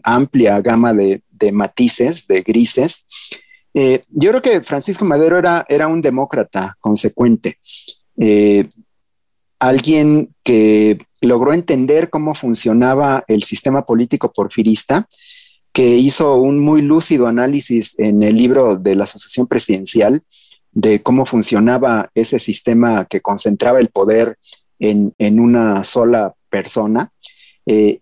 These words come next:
y que eso ya no podía seguir, eh, y que tenía que abrirse a la democracia, que había condiciones para que México comenzara a transitar hacia la democracia y que Díaz tenía que permitir y acompañar este proceso,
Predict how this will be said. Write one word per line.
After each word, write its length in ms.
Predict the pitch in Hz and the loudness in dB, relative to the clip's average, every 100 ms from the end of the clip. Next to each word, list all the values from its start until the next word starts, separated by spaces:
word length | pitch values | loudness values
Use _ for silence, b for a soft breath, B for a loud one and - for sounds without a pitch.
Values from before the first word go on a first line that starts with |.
| - | -4
y 140 | 135 | -4
que 420 | 117 135 135 147 - | -2 2 4 2 2
eso 680 | 156 151 165 156 156 - _ - | 0 0 0 2 0 -2 _ -8
ya 200 | 110 143 | -4 -4
no 220 | 151 151 | -4 -6
podía 560 | - 123 127 175 170 123 | -4 -4 -2 0 0 0
seguir, 600 | - 113 101 120 135 180 _ B _ _ _ | -2 -4 0 0 0 -4 _ B _ _ _
eh, 280 | - 110 - | 0 0 2
y 220 | 127 110 - | -2 -2 0
que 300 | 120 120 - | 2 2 0
tenía 380 | 127 127 151 160 | 0 2 2 0
que 140 | 156 | 0
abrirse 600 | 139 123 131 120 131 123 | 0 2 0 0 0 -2
a 100 | - | 0
la 140 | 107 104 | 0 2
democracia, 800 | 107 104 - 117 123 127 143 214 b b b _ _ | 2 0 -2 -2 -2 -2 -4 -6 b b b _ _
que 140 | 123 | -4
había 380 | 113 120 160 165 | 0 2 2 0
condiciones 880 | 135 120 113 - 131 131 131 117 - | 0 0 0 0 0 2 0 -2 -6
para 240 | - 104 107 | -4 -2 -2
que 120 | 117 | 0
México 440 | 117 117 - 120 | 0 -2 -4 -4
comenzara 460 | - 101 104 123 127 | -2 -4 -2 0 0
a 60 | |
transitar 600 | 123 104 - 104 - 127 - | 0 -2 -4 -2 -2 -2 -2
hacia 300 | 101 - 101 | -6 -2 0
la 120 | 95 | 0
democracia 720 | 101 107 - 113 113 127 151 B B B B _ _ - | 0 -2 -2 -2 -2 -4 -4 B B B B _ _ -2
y 140 | 123 | -2
que 200 | - 135 | 0 0
Díaz 540 | 123 170 180 165 160 - 110 | 2 2 2 2 -2 -8 -8
tenía 440 | 143 135 147 156 156 | -2 0 0 0 -2
que 120 | 156 | -4
permitir 480 | 156 131 120 139 139 | -2 -2 -2 0 0
y 60 | |
acompañar 500 | 147 113 110 117 127 | 0 -2 -4 -2 0
este 200 | 147 156 | -2 -2
proceso, 640 | - 131 - 127 - 165 | -2 -2 0 -2 -2 -6